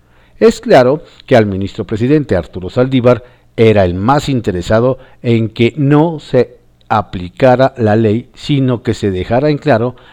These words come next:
la independencia del Poder Judicial. Ahora que ya quedó inválida la ley Bonilla, sería interesante saber si el fiscal de delitos electorales, José Agustín Ortiz Pinchetti,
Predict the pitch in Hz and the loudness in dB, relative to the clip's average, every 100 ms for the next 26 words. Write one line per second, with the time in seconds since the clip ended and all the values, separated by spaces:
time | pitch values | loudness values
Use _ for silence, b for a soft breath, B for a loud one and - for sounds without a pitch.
0 | b 123 120 120 120 113 107 - 101 101 | b 0 2 2 0 0 -2 0 -2 0
1 | 110 104 92 131 120 95 - 82 85 - | -2 -2 -2 -2 -2 -6 -10 -10 -10 -12
2 | - 95 87 160 139 - _ _ b b | -12 -12 -2 0 0 -2 _ _ b b
3 | b b b b b 104 160 220 208 - | b b b b b -2 2 2 -2 -6
4 | _ _ - 78 76 92 90 85 82 95 | _ _ -10 -8 -4 -4 -4 -6 -6 -4
5 | 95 123 131 92 69 71 85 107 135 123 | 0 0 0 -2 -6 -8 -6 -4 -2 -2
6 | 120 123 B B B - 202 233 233 226 | -2 -4 B B B -2 0 2 2 2
7 | 196 190 185 175 160 131 135 b b - | 2 0 -2 0 2 0 -2 b b -2
8 | 113 101 - 82 - 123 135 107 95 80 | 0 0 -6 -12 0 0 0 -2 -6 -6
9 | 90 92 95 104 98 - - 143 113 - | -8 -8 -8 -6 -6 -4 0 0 0 -8
10 | - _ _ - 123 - 165 - 110 85 | -20 _ _ -8 -4 0 -2 0 -2 -2
11 | 87 - 127 131 - 78 78 95 95 - | -8 -8 -8 -8 -12 -20 -14 -12 -12 -8
12 | 135 131 123 98 120 | -6 -2 -2 -2 -6